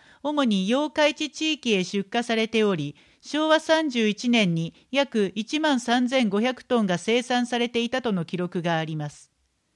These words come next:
鈴鹿の森はエネルギーの供給源として人々の暮らしを支える重要な地域であったことが伺い知れます。炭焼きは原料を取るために木を伐採しても、切り株や残された木の根元から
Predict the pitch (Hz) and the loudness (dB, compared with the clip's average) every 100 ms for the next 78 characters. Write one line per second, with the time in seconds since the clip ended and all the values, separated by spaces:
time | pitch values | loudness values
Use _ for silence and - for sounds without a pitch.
0 | _ _ _ _ _ - 254 320 311 302 | _ _ _ _ _ -6 -4 2 4 4
1 | 294 277 240 226 - 254 330 330 254 262 | 2 2 4 4 2 0 0 0 0 2
2 | 208 190 254 277 247 302 285 226 202 196 | 2 2 0 -2 -2 -2 2 2 2 0
3 | 185 - 190 170 - 311 311 277 220 - | -4 -2 -4 -4 -6 -4 -2 0 0 0
4 | 214 240 254 240 233 208 214 214 202 190 | -2 0 -2 -2 0 0 2 2 2 -2
5 | 160 247 277 294 285 277 - 302 294 240 | -2 -4 -2 0 0 0 -2 -4 -4 -2
6 | 202 202 226 - 190 180 202 185 160 185 | 0 2 2 0 -6 -4 -2 0 0 0
7 | 180 175 165 180 160 147 143 - _ _ | -2 -2 -4 -6 -6 -6 -10 -16 _ _
8 | _ _ _ _ _ _ _ _ _ _ | _ _ _ _ _ _ _ _ _ _
9 | - 269 311 294 294 254 226 202 269 320 | -4 0 2 2 0 4 4 4 0 0
10 | 320 330 285 - 277 262 226 220 196 175 | 2 2 0 0 -2 2 4 4 2 0
11 | 285 302 226 196 - 233 220 - 226 175 | 0 0 2 2 0 0 0 0 -2 -2
12 | 160 - 226 285 302 277 262 240 208 226 | -4 -6 -4 0 0 0 2 2 2 -2
13 | 294 311 294 226 214 285 247 196 196 208 | 0 0 0 0 -4 -2 0 2 0 -2
14 | 202 190 180 | 0 0 0